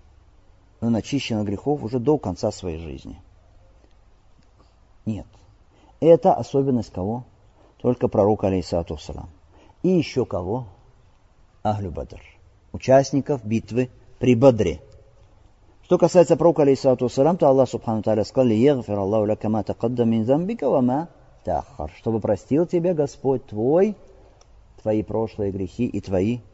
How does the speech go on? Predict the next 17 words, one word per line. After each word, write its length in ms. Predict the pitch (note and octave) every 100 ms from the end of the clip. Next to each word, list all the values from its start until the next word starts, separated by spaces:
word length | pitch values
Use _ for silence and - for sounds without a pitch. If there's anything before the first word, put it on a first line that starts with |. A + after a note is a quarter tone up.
| - - - - _ - - -
будущие 500 | F#2 F#2 E2+ - F2
грехи". 340 | E2 D#2+ -
То 140 | - F2+
есть 160 | F#2
ему 140 | G2 B2
прощено. 480 | A2+ - G2 F2+ D#2+ - - - _
Что 160 | - C3
касается 580 | C#3 B2 A#2 C#3+ D3 - -
участников 520 | C3+ D3 C#3+ B2+ B2+
битвы 240 | B2+ C3+ A#2+
при 140 | A#2+
Бадре, 440 | A2+ C#3+ E3 G3 - - - - -
то 100 | C3+
Аллах, 260 | B2+ C#3 A#2
субхану 400 | A2+ - A#2 A2+
ва 80 |
тааля, 460 | G#2 A2+ C3 D#3+ F#3